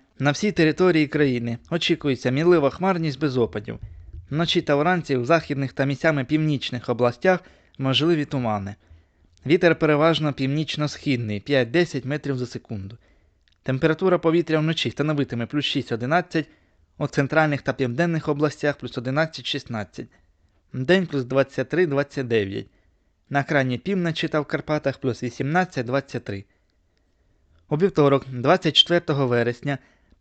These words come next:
завдяки впливу антициклону збережеться тепла та суха погода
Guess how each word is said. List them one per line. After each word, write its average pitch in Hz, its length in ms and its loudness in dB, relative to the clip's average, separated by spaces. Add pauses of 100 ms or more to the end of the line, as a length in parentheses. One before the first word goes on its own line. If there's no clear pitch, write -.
завдяки 139 500 2
впливу 139 500 0 (200)
антициклону 147 800 0
збережеться 143 640 0
тепла 180 360 0
та 143 140 -2
суха 208 300 -4
погода 123 520 0